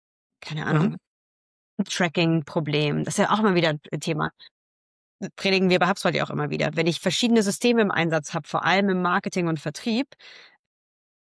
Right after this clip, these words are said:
Speaker 1: egal wie gut die A-P-I-Schnittstelle ist und wie smooth die Transition ist und so weiter,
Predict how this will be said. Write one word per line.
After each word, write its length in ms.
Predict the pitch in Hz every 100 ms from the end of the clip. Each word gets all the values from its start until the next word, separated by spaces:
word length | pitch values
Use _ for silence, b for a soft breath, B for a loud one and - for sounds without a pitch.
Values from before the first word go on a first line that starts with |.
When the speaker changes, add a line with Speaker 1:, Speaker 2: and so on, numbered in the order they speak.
| _ _ _ _ _
Speaker 1:
egal 520 | 208 214 226 262 240
wie 160 | 233 202
gut 340 | 240 254 - -
die 460 | - 214 214 214 -
A-P-I-Schnittstelle 960 | 196 214 - 139 220 220 190 196 185
ist 140 | 165 180
und 220 | 185 165
wie 300 | 190 196 202
smooth 420 | - 214 214 226
die 100 | 220
Transition 520 | 196 202 180 202 - 185
ist 180 | 170
und 120 | - 170
so 120 | 165
weiter, 360 | 156 160 190